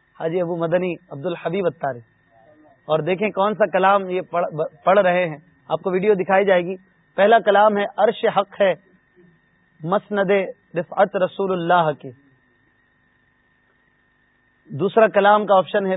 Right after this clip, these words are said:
پیش حق مجدہ شفاعت کا سناتے جائیں، تیسرا کلام ہے صبح طیبہ میں ہوئی بٹتا ہے باڑا نور کا۔ چوتھا کلام ہے، کچھ ایسا کر دے میرے کردگار آنکھوں۔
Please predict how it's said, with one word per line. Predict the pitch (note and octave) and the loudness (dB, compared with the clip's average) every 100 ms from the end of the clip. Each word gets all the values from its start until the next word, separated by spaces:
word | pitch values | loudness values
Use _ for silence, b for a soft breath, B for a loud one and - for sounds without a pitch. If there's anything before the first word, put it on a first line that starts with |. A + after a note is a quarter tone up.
| F#3+ | -2
پیش | G#3 G#3 A3 F3 | 0 0 0 -2
حق | F#3+ E3+ | -2 -4
مجدہ | E3+ D3 F3 F3 | -6 -2 -2 -2
شفاعت | E3 C#3+ D3+ C#3 - _ _ _ _ _ _ | -4 -4 -4 -4 -8 _ _ _ _ _ _
کا | F3 E3+ - | -2 -2 -4
سناتے | D3+ D#3 D#3 D#3 | -4 -4 -4 -6
جائیں، | C#3 C3 B2 A#2+ _ _ _ - | -8 -10 -16 -20 _ _ _ -12
تیسرا | D#3+ G3 | -4 -2
کلام | G3 F3+ F#3+ F3 | 0 2 2 0
ہے | D#3 - _ _ _ - | -6 -8 _ _ _ -10
صبح | F#3+ E3 F#3 F#3 | -4 0 0 2
طیبہ | F3 F3 F3 | 2 4 2
میں | F3 E3+ | 2 -4
ہوئی | D#3+ E3 D3 | -4 -6 -6
بٹتا | D3+ _ E3 D#3+ | -8 _ -4 -4
ہے | D3+ | -4
باڑا | C#3 C#3+ D3+ | -6 -6 -6
نور | C#3+ C#3+ C3 | -8 -10 -12
کا۔ | C3 A#2 _ _ _ _ _ | -16 -20 _ _ _ _ _
چوتھا | E3 F3 F#3+ | -4 0 2
کلام | F3+ F#3 F#3+ F3+ | 2 2 2 -2
ہے، | |
کچھ | F3 F3+ - G3 | -6 -8 -10 -4
ایسا | F#3+ G#3 G#3 | 0 0 0
کر | F3+ F3+ F3 | -2 -2 -2
دے | F3 | -4
میرے | F3 E3 E3+ | -4 -2 -4
کردگار | D#3+ F3 E3+ D3 D3 D3+ | -6 -8 -6 -4 -2 -2
آنکھوں۔ | C#3 C3 - | -4 -10 -18